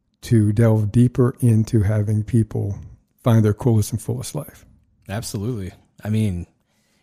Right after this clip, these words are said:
Speaker 2: it's, it's, it's cool because when I was, when I was there to, you know, shoot the, the videos of the dance studio, your wife's dance studio and,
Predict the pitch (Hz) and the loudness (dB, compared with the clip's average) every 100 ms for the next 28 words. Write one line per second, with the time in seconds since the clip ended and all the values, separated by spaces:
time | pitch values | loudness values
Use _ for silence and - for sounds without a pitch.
0 | - 147 127 - - - 85 127 - 110 | -4 -2 -2 -6 -10 -8 -4 -4 -4 -8
1 | - - 170 185 143 117 127 110 120 110 | -6 0 2 4 2 0 0 0 -2 -2
2 | 120 120 117 104 - - - 120 117 107 | 0 0 0 -2 -8 -12 -6 -2 -2 -2
3 | 113 117 117 - - 117 110 107 98 - | 0 0 0 -4 -2 0 2 0 -4 -10
4 | _ - 85 - 135 117 - 104 90 87 | _ -12 -10 -6 -6 -4 -4 -4 -4 -6
5 | 98 110 110 107 104 - 101 117 110 110 | -6 -2 -2 -2 -6 -12 -8 -4 -2 -4
6 | - 110 107 110 117 90 87 - 95 95 | -4 0 0 0 -2 -6 -10 -10 -10 -10
7 | - 101 104 104 101 87 85 | -10 -8 -8 -8 -8 -8 -10